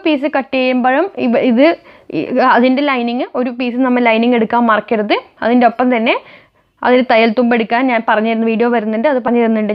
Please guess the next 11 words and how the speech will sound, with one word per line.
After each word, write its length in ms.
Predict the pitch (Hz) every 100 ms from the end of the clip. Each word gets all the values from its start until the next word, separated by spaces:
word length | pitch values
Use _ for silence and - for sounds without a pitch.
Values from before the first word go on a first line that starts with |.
| 214
ഞാൻ. 160 | 214 523 - _ _ _ _ _ _ _ _ _ _ _ _ _ _ _ _ _ _ _ _ _ _ _ - - _ -
തുണി 220 | 247 294 466 - _ _ _ _ -
ഇതിൻ്റെ 260 | 233 247 320 247
എൻഡ് 200 | 247 269 277
വരെ, 160 | 269 262
മീൻസ് 280 | 277 359 - -
അത് 100 | 240 262
മൊത്തത്തിൽ 360 | 226 226 220 302
കട്ട് 160 | 269 233
ചെയ്ത് 140 | 240 254
വിടരുത്, 300 | 214 208 254